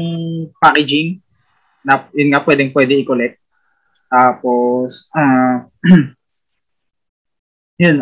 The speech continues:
okay naman siya. Magan-, ah, dapat talaga tinakilig pag, ah, fan ka. So, dun sa mga ibang tao na, ano, na, yun nga, nagpasiklab nung B T S Bayot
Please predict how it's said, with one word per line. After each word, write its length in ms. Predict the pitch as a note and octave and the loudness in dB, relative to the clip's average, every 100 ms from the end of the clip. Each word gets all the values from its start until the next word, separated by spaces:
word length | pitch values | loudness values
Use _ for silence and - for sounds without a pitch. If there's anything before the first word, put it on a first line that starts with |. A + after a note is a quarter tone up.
| C#3+ | 2
okay 140 | F#3 | 4
naman 160 | G3+ G#3+ | 4 4
siya. 240 | G#3 F3+ | 4 4
Magan-, 320 | F#3+ F3+ F3+ | 4 2 0
ah, 560 | F3+ E3+ E3 D#3+ D#3 D3+ C#3+ - _ _ _ _ | 4 6 6 6 4 0 -4 -8 _ _ _ _
dapat 300 | E3 F3+ G3 | 0 2 2
talaga 240 | G3 F3+ | 2 2
tinakilig 560 | - E3+ E3+ E3 D3 D3 | 0 -2 -4 -8 -8 -8
pag, 160 | C#3+ C3+ | -8 0
ah, 160 | C3 A#2+ C3 | 2 2 -2
fan 160 | A#2+ | -4
ka. 160 | A2 A2 | -4 -6
So, 240 | - F3 | 0 2
dun 240 | F3+ G#3 G#3 | 4 4 4
sa 160 | A#3+ | 4
mga 240 | G#3+ G#3+ G#3+ | 4 4 2
ibang 160 | G#3+ | 2
tao 240 | F#3+ E3 F3 | 4 4 2
na, 240 | F3 D3+ | 2 0
ano, 80 | B2 | 0
na, 160 | C3 C3+ C3 C3+ C3 - _ _ _ _ _ | -2 -2 -2 -4 -8 -12 _ _ _ _ _
yun 160 | D#3 D3+ | -6 -2
nga, 80 | |
nagpasiklab 640 | C3+ C3+ D3+ D3 - D3+ C#3+ | -2 -4 -4 -6 -2 0 0
nung 400 | D3 D3 C#3+ C#3 | -2 -4 -4 -4
B 80 | C#3 | -2
T 160 | D3 | 0
S 160 | D3 - | 0 2
Bayot 400 | D#3+ D3 B2+ | 2 4 0